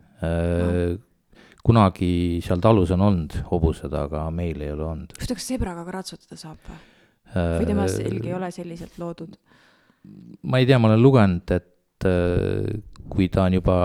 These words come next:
Speaker 1: enam-vähem, ütleme, täiskasvanud,
Speaker 2: Mhm.
Speaker 1: siis, äh, teda taltsutada on küllaltki keeruline.
Speaker 2: Aa.
Speaker 1: Aga kui, äh, varss, äh, emast ära põõrutada,
Speaker 2: Mhm.
Speaker 1: siis kaob see metsikus temas ära.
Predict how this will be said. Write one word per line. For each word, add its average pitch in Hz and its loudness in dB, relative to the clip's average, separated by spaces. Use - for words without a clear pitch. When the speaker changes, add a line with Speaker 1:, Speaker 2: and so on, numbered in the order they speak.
Speaker 1:
enam-vähem, 90 2
ütleme, 90 -2
täiskasvanud, 104 2
Speaker 2:
Mhm. - -12
Speaker 1:
siis, 85 -4
äh, 82 0
teda 92 0
taltsutada - 0
on 82 -4
küllaltki 82 -4
keeruline. 73 -2
Speaker 2:
Aa. 185 -2
Speaker 1:
Aga 78 -2
kui, 80 -2
äh, 82 -2
varss, - -2
äh, 80 -2
emast 87 0
ära 101 2
põõrutada, 85 0
Speaker 2:
Mhm. - -4
Speaker 1:
siis - -8
kaob 87 0
see 85 -4
metsikus - -2
temas 78 -10
ära. 76 -8